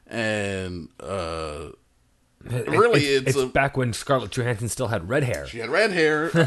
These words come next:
Speaker 1: <laughs> Before she went blonde, but she, they do the switch in this movie,
Speaker 2: In this
Speaker 1: so.
Speaker 2: movie. Like, she picks up the blonde
Speaker 1: Yeah.
Speaker 2: hair dye, and I was like, "Oh, yeah, isn't she blonde at some point?"
Speaker 1: Yeah.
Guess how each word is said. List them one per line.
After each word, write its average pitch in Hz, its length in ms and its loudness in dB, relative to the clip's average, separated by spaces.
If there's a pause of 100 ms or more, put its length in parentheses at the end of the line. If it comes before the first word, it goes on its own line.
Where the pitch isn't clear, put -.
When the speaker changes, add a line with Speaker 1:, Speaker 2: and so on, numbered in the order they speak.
(260)
Speaker 1:
<laughs> - 20 2
Before 139 320 2
she 135 120 -2
went 127 160 0
blonde, 127 320 4
but 113 220 -4
she, 127 220 -6 (320)
they 127 100 0
do 151 100 6
the 165 120 4
switch - 340 0
in 202 160 2
this 151 160 2
movie, 120 240 2
Speaker 2:
In 214 80 6
this 190 160 4
Speaker 1:
so. - 160 2
Speaker 2:
movie. - 180 -2
Like, 135 140 0
she 131 100 -4
picks 139 260 -2
up 143 100 0
the 135 80 -2
blonde 135 240 2
Speaker 1:
Yeah. 107 60 2
Speaker 2:
hair 139 140 2
dye, 143 200 0
and 127 100 -6
I - 20 -6
was 151 120 -8
like, 214 160 -8
"Oh, 285 160 -4
yeah, 247 180 -8
isn't 185 260 -6
she 302 120 -4
blonde 135 480 -12
at 139 100 -12
some 160 200 -8
point?" 160 260 -10
Speaker 1:
Yeah. 107 340 -4